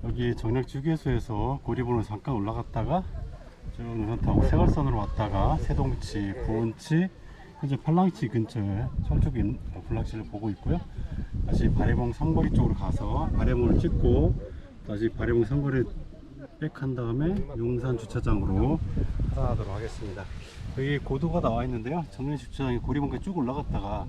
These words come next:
그 다음에 능선 따라 이렇게 물결처럼 출렁출렁출렁 하면서 오르락내리락 오르락내리락 하고 있습니다.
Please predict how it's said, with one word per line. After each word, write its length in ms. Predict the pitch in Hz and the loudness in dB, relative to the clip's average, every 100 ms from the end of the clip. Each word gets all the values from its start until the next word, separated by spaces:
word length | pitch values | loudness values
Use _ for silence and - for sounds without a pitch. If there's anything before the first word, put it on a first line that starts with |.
| 117 104 - - - | -8 -10 -10 -10 -6
그 60 | |
다음에 200 | 135 143 | -2 0
능선 260 | 123 127 165 | 0 0 2
따라 180 | 165 131 | 2 0
이렇게 140 | - | 4
물결처럼 720 | - - - 110 - 113 - | 6 6 4 2 4 4 2
출렁출렁출렁 880 | - 135 135 135 110 123 120 120 117 | 2 2 4 4 4 6 4 2 0
하면서 320 | 120 117 107 | 2 0 0
오르락내리락 580 | 139 113 127 120 110 110 104 | 0 0 2 2 2 0 2
오르락내리락 360 | - - - | 4 4 4
하고 120 | - - | 2 0
있습니다. 360 | - 302 - | -2 0 2